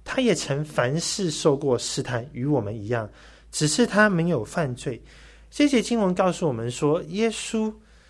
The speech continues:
了解我们在试探当中所受的挣扎，了解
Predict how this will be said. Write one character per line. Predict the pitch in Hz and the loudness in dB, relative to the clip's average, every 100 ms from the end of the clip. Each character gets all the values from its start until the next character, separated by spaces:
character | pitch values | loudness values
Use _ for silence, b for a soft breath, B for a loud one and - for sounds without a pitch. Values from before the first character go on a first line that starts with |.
| b b b | b b b
了 | 143 156 160 277 | 2 4 6 6
解 | 302 - 143 127 - | 4 0 -2 -4 -6
我 | 147 | -6
们 | 120 123 | -2 0
在 | 139 160 139 | 4 4 2
试 | - - - | -2 -4 -2
探 | 202 165 151 | 0 0 2
当 | 147 147 | 2 0
中 | 151 151 151 | -2 -4 -6
所 | - 120 98 | -8 -6 -6
受 | - - | -4 -2
的 | 127 104 | -2 -2
挣 | 127 135 | -4 -4
扎， | 135 98 95 - b b b b | -6 -8 -12 -16 b b b b
了 | 185 214 277 | 4 6 4
解 | 285 190 139 | 2 0 0